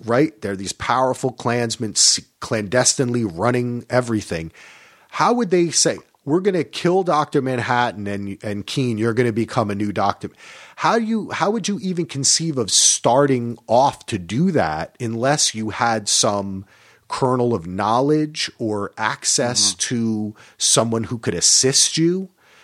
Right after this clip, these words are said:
Speaker 1: So I'm kinda trying to think, though, the, it's the, it's the white nationalist thing.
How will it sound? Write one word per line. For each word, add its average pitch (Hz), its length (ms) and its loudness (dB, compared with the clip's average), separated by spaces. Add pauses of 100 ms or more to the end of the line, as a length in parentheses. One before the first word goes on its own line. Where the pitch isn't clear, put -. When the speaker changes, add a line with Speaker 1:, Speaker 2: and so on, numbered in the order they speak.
(200)
Speaker 1:
So 123 300 2
I'm 120 100 0
kinda 196 360 -2
trying 160 280 0
to 143 60 2
think, 147 360 -2 (640)
though, 151 440 4 (260)
the, 123 220 -2 (180)
it's - 220 2
the, 120 240 2
it's - 180 0
the 131 80 2
white 135 360 2
nationalist 120 720 0
thing. 98 280 -4